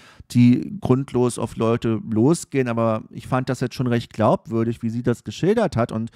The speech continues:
so sehen das halt auch sehr, sehr viele Leute. Hier auch noch ein weiteres Posting, er schreibt ja jetzt auch sehr viel in Englisch, äh, Why you live one year in Osnabrück,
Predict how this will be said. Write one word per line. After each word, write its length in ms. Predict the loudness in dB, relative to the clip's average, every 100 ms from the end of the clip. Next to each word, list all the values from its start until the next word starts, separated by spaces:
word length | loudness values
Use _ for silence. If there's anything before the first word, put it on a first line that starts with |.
| -20 -14
so 140 | -8
sehen 200 | 0 2
das 200 | 2 0
halt 180 | 0 0
auch 80 | -2
sehr, 220 | -2 -2
sehr 180 | 0 -2
viele 380 | -2 0 2 4
Leute. 480 | 2 0 0 -4 -6 _ -20 -20 _
Hier 180 | 2 4
auch 100 | 2
noch 120 | 0
ein 160 | 0
weiteres 460 | 0 0 0 -6 -6
Posting, 580 | -4 -2 -2 -2 -2 0
er 140 | -2
schreibt 360 | -2 -2 -2 0
ja 60 |
jetzt 180 | -2 0
auch 60 | -2
sehr 220 | 2 0
viel 240 | 4 4
in 80 | 4
Englisch, 480 | 2 4 4 2 -2 _ -20 _ _ _
äh, 60 | 0
Why 640 | 2 4 4 2 2 2
you 80 | 4
live 360 | 4 2 -2 -6
one 260 | -2 -2
year 180 | 0 0
in 60 | 0
Osnabrück, 560 | 0 -2 0 0 -2